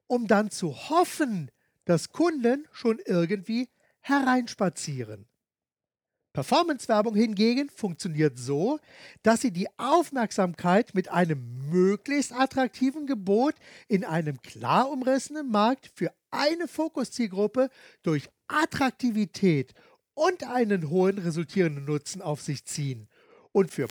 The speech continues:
potenzielle Kunden einen möglichst einfachen und direkten Weg haben, damit diese im übertragenen Sinne die Hand heben und sagen: „Ich habe Interesse, erzähl mir bitte mehr.“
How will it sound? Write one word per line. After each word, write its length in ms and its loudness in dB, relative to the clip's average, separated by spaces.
potenzielle 640 -2
Kunden 500 0
einen 480 0
möglichst 580 -4
einfachen 720 -2
und 360 -4
direkten 640 0
Weg 280 -2
haben, 500 0
damit 440 0
diese 600 2
im 100 -4
übertragenen 640 0
Sinne 300 2
die 200 -14
Hand 440 -2
heben 260 0
und 160 -6
sagen: 480 2
„Ich 500 0
habe 380 2
Interesse, 920 0
erzähl 680 -2
mir 160 2
bitte 300 -2
mehr.“ 520 2